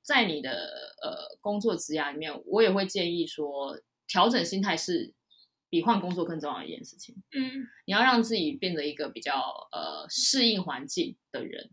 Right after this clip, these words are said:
Speaker 1: 的心态，
Speaker 2: 嗯。
Speaker 1: 这件事情其实也很重要。
Speaker 2: 嗯。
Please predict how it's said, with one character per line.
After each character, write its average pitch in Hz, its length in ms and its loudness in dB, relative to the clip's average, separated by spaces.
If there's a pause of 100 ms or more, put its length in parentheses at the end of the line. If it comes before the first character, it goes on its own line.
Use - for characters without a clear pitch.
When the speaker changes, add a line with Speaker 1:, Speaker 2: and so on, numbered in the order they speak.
Speaker 1:
的 - 80 -10
心 240 260 0
态， 156 200 0
Speaker 2:
嗯。 - 100 -18
Speaker 1:
这 175 80 -4
件 175 80 -2
事 190 100 -4
情 269 180 -8
其 - 140 -12
实 - 140 -10
也 - 100 -14
很 - 200 -16
重 - 260 -10
要。 - 120 -16 (260)
Speaker 2:
嗯。 233 360 -4